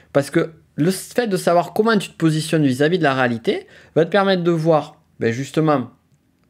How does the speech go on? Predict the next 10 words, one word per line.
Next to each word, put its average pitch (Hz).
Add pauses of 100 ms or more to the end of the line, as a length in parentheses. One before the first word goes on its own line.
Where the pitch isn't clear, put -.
(320)
qu'est-ce 214
que, 113 (460)
quelle 202
est 143
ta, 113 (260)
ta 127
perception 185
de 160
la 131
réalité, 127